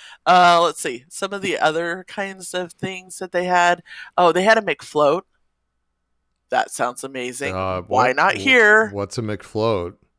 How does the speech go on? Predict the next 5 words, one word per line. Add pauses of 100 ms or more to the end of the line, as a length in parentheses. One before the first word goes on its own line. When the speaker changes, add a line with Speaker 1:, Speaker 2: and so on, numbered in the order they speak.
(500)
Speaker 1:
A
McFloat
is, (180)
uh, (220)
Coke